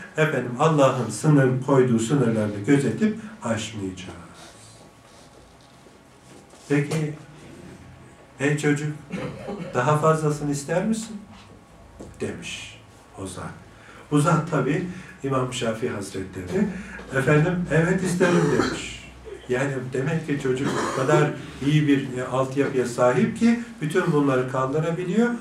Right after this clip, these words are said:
Akabinde, "Evet, daha ne var? Daha ne var? Onu da almak isterim." Dünyada zahid, ahirete de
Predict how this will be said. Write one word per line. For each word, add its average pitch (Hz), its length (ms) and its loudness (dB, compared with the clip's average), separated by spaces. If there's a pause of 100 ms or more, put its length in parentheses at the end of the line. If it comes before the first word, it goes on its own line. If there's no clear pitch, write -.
(140)
Akabinde, 180 460 0
"Evet, 214 360 4
daha 185 300 2
ne 185 140 6
var? 180 220 4 (280)
Daha 151 180 2
ne 180 140 4
var? 175 140 4
Onu 180 200 0
da 165 80 6
almak 143 360 2
isterim." 127 480 2 (520)
Dünyada 156 840 4
zahid, 151 560 4 (380)
ahirete 131 680 0
de 180 220 0